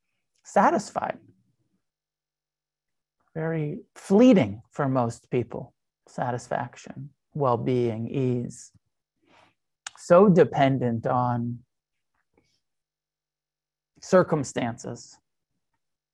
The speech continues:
And then when the circumstances aren't right, we suffer so much, unnecessarily suffer so much, because, uh, things don't go our way as often as we like.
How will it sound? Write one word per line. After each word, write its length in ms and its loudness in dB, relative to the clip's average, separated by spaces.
And 160 0
then 180 2
when 200 2
the 140 2
circumstances 760 0
aren't 300 0
right, 360 -2
we 120 -6
suffer 440 -4
so 240 -6
much, 360 -8
unnecessarily 880 -4
suffer 420 -8
so 280 -10
much, 240 -12
because, 840 -10
uh, 300 -12
things 220 -4
don't 180 -4
go 200 2
our 140 2
way 360 0
as 420 -12
often 420 -8
as 380 -14
we 100 -4
like. 400 -6